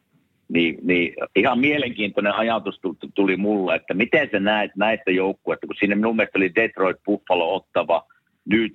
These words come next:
Jersey ja sitten nämä Kalifornian joukkueet, niin mikä näistä joukkueista niin kuin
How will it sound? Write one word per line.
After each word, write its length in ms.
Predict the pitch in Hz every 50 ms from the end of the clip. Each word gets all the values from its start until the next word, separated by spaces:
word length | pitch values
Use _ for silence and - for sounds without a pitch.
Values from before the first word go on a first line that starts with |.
| -
Jersey 400 | 104 101 95 92 87 - - 92
ja 140 | 87 69 73 -
sitten 300 | - 98 - - 101 95
nämä 300 | 92 90 90 90 87 82 - -
Kalifornian 720 | - 101 104 104 95 - - 92 85 85 85 80 80 82
joukkueet, 540 | 82 85 80 78 - _ - - 82 76 -
niin 140 | 82 87 - - - - - -
mikä 440 | - - - - - 370 - 180 120
näistä 340 | 110 120 135 123 - - 104
joukkueista 800 | 95 98 104 104 104 - - - - 85 85 82 - - 92
niin 180 | 85 85 87 -
kuin 240 | - 95 92 82